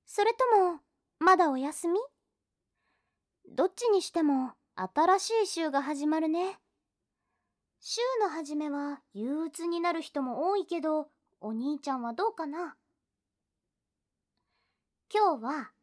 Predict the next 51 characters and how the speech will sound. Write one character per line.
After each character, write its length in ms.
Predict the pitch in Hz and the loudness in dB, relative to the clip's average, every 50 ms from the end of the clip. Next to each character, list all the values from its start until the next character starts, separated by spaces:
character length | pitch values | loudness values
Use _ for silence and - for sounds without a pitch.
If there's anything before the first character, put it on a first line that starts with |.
| _ _ _ | _ _ _
お 140 | - 170 196 | -8 -6 -4
な 160 | 247 330 370 | -4 -4 -4
さ 160 | - 370 359 | -4 -6 -8
ぽ 260 | 359 _ 359 349 339 - _ _ - | -4 _ -2 -2 -2 -4 _ _ -2
と 100 | 403 392 | 0 0
い 140 | 359 370 | 2 2
う 100 | 381 381 | 2 2
よ 120 | 370 403 415 | 2 2 2
り 120 | 392 381 | 2 0
は、 280 | 320 320 311 311 302 - _ _ _ _ _ | -2 -2 -6 -6 -8 -10 _ _ _ _ _
癒 260 | - 208 208 226 269 320 | -16 -10 -8 -8 -8 -8
し 180 | - - 392 | -8 -6 -2
の 140 | 381 392 403 | -2 -2 -2
時 120 | 359 392 | -2 -4
間 260 | 392 - 403 403 392 403 | -4 -2 0 0 0 0
に 140 | 403 415 | -2 -4
し 100 | 415 - | -6 -2
た 120 | - 453 466 | -2 0 0
い 60 | 453 | 0
な 100 | 415 392 | 0 -4
っ 40 | 392 415 440 440 _ _ _ _ | -6 -6 -8 -10 _ _ _ _
て 80 | - 359 339 330 311 - - - _ - | -6 -6 -6 -6 -10 -14 -18 -14 _ -6
思 200 | 320 320 330 370 | -2 0 0 0
っ 100 | 370 - | 0 -2
て 100 | - 247 | -6 -6
ま 120 | 240 294 | -4 -4
す。 260 | 440 440 - - - _ _ _ _ _ _ _ - - - - _ _ _ _ _ _ _ | -4 -4 -6 -12 -16 _ _ _ _ _ _ _ -20 -20 -20 -20 _ _ _ _ _ _ _
他 320 | - 208 190 - - 339 | -16 -14 -4 0 2 2
の 120 | 381 392 403 | 2 2 0
曜 260 | 392 403 403 403 370 | 2 0 0 0 0
日 100 | 392 381 | 0 0
で 120 | - 370 | 0 0
は、 260 | 339 311 302 302 294 - _ _ _ | 0 -2 -4 -6 -8 -12 _ _ _
射 200 | - - - 247 | -20 -18 -18 -18
精 300 | - - 320 330 349 381 | -14 -10 -6 -4 -2 0
ま 140 | 381 415 415 | 0 0 0
で 100 | 440 440 | 2 0
の 120 | 392 359 | 0 0
時 140 | 269 254 254 | -2 -4 -6
間 360 | - 254 247 247 247 240 240 | -4 -2 -2 -2 -2 -4 -6
を 60 | 240 | -8
カ 200 | 233 - - 220 | -8 -8 -6 -6
ウ 80 | 240 285 | -4 -4
ン 80 | 330 320 | -6 -4
ト 120 | - 381 | -4 2
ダ 120 | 381 415 | 4 4
ウ 120 | 415 392 330 | 4 4 0
ン 80 | 302 | -4
し 100 | 285 - | -8 -8
た 120 | - 294 294 | -10 -8 -6
り、 220 | 277 269 262 254 | -6 -6 -8 -10